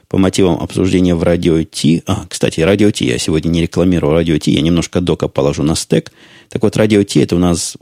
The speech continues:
шоу, которое происходит по субботам, оно будет и в следующую субботу. Приходите на радио минус ти ком, слушайте, если вы близки к темам компьютерных и всяких других информационных технологий.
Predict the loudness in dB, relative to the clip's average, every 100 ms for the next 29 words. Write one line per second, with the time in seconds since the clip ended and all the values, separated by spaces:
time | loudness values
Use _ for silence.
0 | -18 -2 2 2 0 -2 0 0 0 0
1 | 0 -4 -2 -4 -2 0 0 0 0 0
2 | -2 -6 _ _ _ _ -6 -6 -4 -4
3 | -4 -4 0 2 2 0 0 2 2 2
4 | -2 -4 -2 -2 0 -2 0 0 0 0
5 | 0 0 0 -2 -6 -10 -2 0 2 -2
6 | -4 0 0 0 -2 -2 -2 0 0 -2
7 | _ _ _ -4 -2 -2 -4 -6 -4 -2
8 | 0 -2 -4 -2 0 -2 -2 -2 -4 -4
9 | -2 -4 -2 -4 -2 0 -2 -4 _ _
10 | -6 -4 0 0 0 0 0 0 -2 -6
11 | -2 0 2 2 2 -2